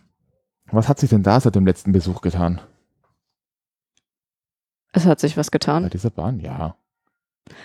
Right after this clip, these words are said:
Speaker 2: Ah.
Speaker 1: Also, auch hier wieder, Spoiler, vielleicht, falls ihr das Ding noch fahren wollt, ich drösel jetzt auch die Geschichte nicht auf, denn auch die ist wirklich umfangreich und dieses Ding ist verdammt schön gethemed. Ähm,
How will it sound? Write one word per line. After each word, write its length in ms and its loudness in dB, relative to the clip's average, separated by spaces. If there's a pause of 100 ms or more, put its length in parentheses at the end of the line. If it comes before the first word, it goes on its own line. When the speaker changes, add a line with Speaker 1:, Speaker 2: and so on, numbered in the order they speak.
(120)
Speaker 2:
Ah. 960 4
Speaker 1:
Also, 320 2 (1160)
auch 140 0
hier 180 2
wieder, 320 4 (440)
Spoiler, 540 0 (640)
vielleicht, 400 0
falls 180 2
ihr 60 2
das 100 0
Ding 120 0
noch 120 -2
fahren 280 -4
wollt, 200 0
ich 220 -8 (260)
drösel 240 4
jetzt 120 2
auch 180 4
die 80 0
Geschichte 400 0
nicht 200 2
auf, 160 0
denn 140 2
auch 80 0
die 180 2
ist 240 0 (100)
wirklich 360 0
umfangreich 580 2
und 60 -2
dieses 200 -4
Ding 120 -4
ist 120 -4
verdammt 380 0
schön 260 0
gethemed. 460 -2 (880)
Ähm, 480 -2